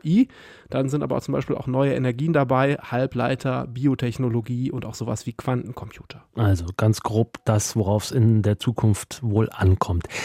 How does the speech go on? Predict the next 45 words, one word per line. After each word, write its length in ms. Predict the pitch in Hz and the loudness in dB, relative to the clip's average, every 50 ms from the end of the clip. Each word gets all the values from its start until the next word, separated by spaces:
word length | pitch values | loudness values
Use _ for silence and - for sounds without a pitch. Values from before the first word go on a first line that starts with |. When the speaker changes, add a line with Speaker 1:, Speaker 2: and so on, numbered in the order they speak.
| - - - - - - | -8 -8 -8 -10 -8 -6
Speaker 2:
Jetzt 120 | - 120 - | -4 0 2
ist 140 | 170 180 196 | 4 6 8
es 160 | 220 208 190 | 8 8 8
aber 160 | 190 160 165 | 8 8 8
doch 120 | 165 165 | 6 6
so, 280 | 127 - 127 135 160 185 | 6 6 6 6 8 6
Raphael, 760 | 180 170 165 156 - - 185 151 - - 151 165 180 185 180 | 6 4 2 2 2 2 2 0 2 4 4 6 6 6 4
es 220 | - - 120 - - | 4 2 0 0 2
gibt 220 | - 170 - - | 0 0 0 0
in 140 | - 135 127 | 4 6 6
der 100 | 120 113 104 | 6 6 4
Forschung 680 | - - 139 147 160 156 - 165 156 151 151 156 147 | 4 4 4 4 4 4 6 6 8 8 8 6 6
solche 680 | 135 120 123 127 135 139 139 - - 143 143 135 131 - | 6 6 6 6 6 6 4 6 6 6 8 6 6 4
und 280 | - 131 117 110 101 | 4 6 6 6 4
solche 400 | - 101 123 143 185 196 - 180 | 4 4 6 6 6 6 4 4
Studien. 380 | 160 - - 180 175 165 165 156 | 2 4 4 4 6 8 8 8
Menschen, 420 | 139 131 135 131 - - 139 127 | 8 8 6 6 6 6 6 6
die 200 | 120 131 127 - | 6 4 4 4
an 200 | - 120 117 113 | 4 4 4 4
einer 320 | - 117 113 110 107 - - | 4 4 4 4 4 4 4
Uni, 240 | 120 120 123 120 117 | 6 6 6 6 6
an 80 | 107 | 4
einer 220 | 92 104 101 104 92 | 4 2 2 4 4
Hochschule 400 | 101 117 113 - - 113 107 101 | 2 2 2 2 2 2 4 4
waren, 280 | 104 101 104 107 98 | 4 4 4 4 4
wissen 240 | 104 117 - - 113 | 2 2 4 4 2
ziemlich 280 | - - 117 107 98 - | 4 4 4 4 4 4
genau, 320 | 123 110 107 127 165 190 | 4 4 6 6 6 6
wovon 280 | 185 170 - - 160 160 | 4 4 4 6 6 6
ich 180 | 170 160 - 135 | 6 6 4 4
rede. 340 | 139 147 156 160 156 151 | 4 6 8 8 8 8
Da 100 | 147 139 | 6 6
gibt's 280 | 120 - 135 - - - | 6 4 4 2 2 2
die 180 | - 135 139 - | 4 4 4 4
Arbeiten, 360 | - 131 127 127 120 - 127 | 4 2 2 4 4 4 6
die 100 | 120 120 | 6 6
die 120 | 127 117 | 6 6
Wissenschaft 480 | 117 135 - 143 127 135 123 - 117 113 | 6 6 6 6 6 6 4 4 6 6
wirklich 320 | 135 165 170 - 170 143 - | 8 8 8 6 4 4 4
voranbringen. 540 | - 135 113 113 139 165 160 170 175 160 | 4 4 6 6 6 8 8 8 6 6
Und 140 | 156 147 - | 6 6 6
dann 240 | 151 151 165 170 165 | 6 8 8 8 8
gibt's 340 | 151 165 156 - - - - | 6 6 4 2 -2 -4 0
die, 320 | - 170 170 170 170 165 - | 4 6 8 8 8 6 4
hm, 360 | - 160 160 160 160 160 160 | 4 4 6 6 8 6 6